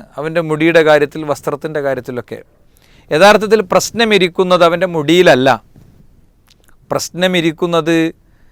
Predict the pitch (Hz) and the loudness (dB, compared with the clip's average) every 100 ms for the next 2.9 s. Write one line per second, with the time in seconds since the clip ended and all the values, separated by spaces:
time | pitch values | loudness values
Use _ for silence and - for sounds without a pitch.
0 | _ _ _ 147 147 156 156 160 151 - | _ _ _ -2 -2 0 4 4 2 -2
1 | _ _ - 147 147 156 156 156 156 - | _ _ -4 -2 -2 -2 -2 -2 -6 -18
2 | _ - 147 139 - 143 156 147 | _ -8 -2 -2 -2 -6 -4 -2